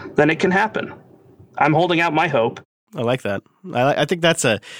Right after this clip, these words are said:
Speaker 2: you know what? That's gonna be the, that'll be, like, the little, little string of hope that I hold on to, Neil. Thanks for coming on and sharing your thoughts on this, uh, story as it, uh, developed today. I, I appreciate you stopping by. That was great timing.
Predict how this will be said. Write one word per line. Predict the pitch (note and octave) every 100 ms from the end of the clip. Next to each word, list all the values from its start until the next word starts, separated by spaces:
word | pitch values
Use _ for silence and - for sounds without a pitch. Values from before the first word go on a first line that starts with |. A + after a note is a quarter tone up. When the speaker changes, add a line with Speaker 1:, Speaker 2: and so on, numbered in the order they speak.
| - - - -
Speaker 2:
you | D3+
know | D#3
what? | F#3 -
That's | D#3 -
gonna | F#3+
be | F3 E3+ F3+
the, | D#3 B2
that'll | C#3 D#3+ F3+
be, | F3
like, | D#3+ C#3+
the | C#3+
little, | D#3 F#3 G3+ G3 F#3
little | - D#3 G3 G3+
string | F#3 - - F3 F3+ E3+
of | D#3
hope | A#2+ D3+ B2+
that | - B2
I | B2
hold | C3 B2+
on | A#2+ A2+
to, | A#2
Neil. | G#2 G#2+ A2
Thanks | E3 F3+
for | G3+
coming | - G3 D#3
on | D#3
and | C#3 A#2+
sharing | D3+ C#3
your | B2+
thoughts | A2 B2 B2
on | A#2+ A2+
this, | G#2+ -
uh, | A2 G2
story | - A#2 G#2+
as | G2
it, | G2+ -
uh, | F#2+
developed | G#2+ A#2+ C3
today. | - C#3 C3+
I, | B2+
I | G2+ - - -
appreciate | A#2 D3 C3 D3 -
you |
stopping | C#3 D3 C3+ C3+
by. | B2+ B2
That | A#2+
was | G2 G2+
great | A2+ A#2+ -
timing. | B2 A2 G#2+